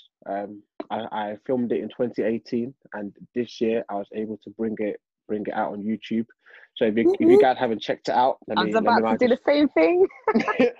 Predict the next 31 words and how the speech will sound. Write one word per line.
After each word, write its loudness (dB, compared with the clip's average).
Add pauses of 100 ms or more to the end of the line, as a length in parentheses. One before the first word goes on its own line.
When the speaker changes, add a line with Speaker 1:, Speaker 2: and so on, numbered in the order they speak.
Speaker 1:
<laughs> -20
let 2
me, 2
let 4
me, 4
let 0
me 4
plug 0
myself 0
quickly. -6
You -6
know, -6 (180)
um, -8 (100)
Hidden -6 (120)
Secrets -6
on, 2
Speaker 2:
Congratulations. -2
Speaker 1:
on, -10 (380)
on -10
YouTube. -10 (120)
Um, -10 (140)
but -4
if -8
you -6
search -8 (100)
E -8 (400)
L -2
L -6
J, -4
so -14
that's -4